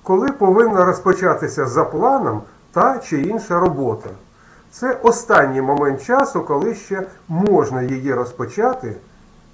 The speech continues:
щоб не збільшувати тривалість роботи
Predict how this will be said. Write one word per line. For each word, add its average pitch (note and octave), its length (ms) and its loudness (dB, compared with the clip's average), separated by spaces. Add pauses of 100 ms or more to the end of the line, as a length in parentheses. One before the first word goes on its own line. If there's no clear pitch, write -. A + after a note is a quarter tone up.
(800)
щоб - 460 0 (100)
не D#3+ 360 2
збільшувати B2 840 -6
тривалість D3 640 0
роботи E3+ 640 -2